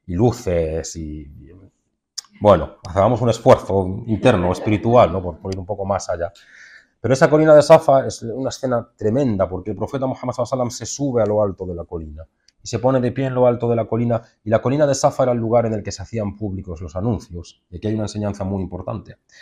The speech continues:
porque se hacían públicos los anuncios, o, bueno, un, uno de los lugares en los que se hacían públicos los anuncios,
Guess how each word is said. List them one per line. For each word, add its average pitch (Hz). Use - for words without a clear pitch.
porque 95
se -
hacían 127
públicos 139
los 113
anuncios, 113
o, 95
bueno, 85
un, 95
uno 123
de 120
los 107
lugares 120
en 113
los 101
que 101
se -
hacían 117
públicos 120
los 117
anuncios, 113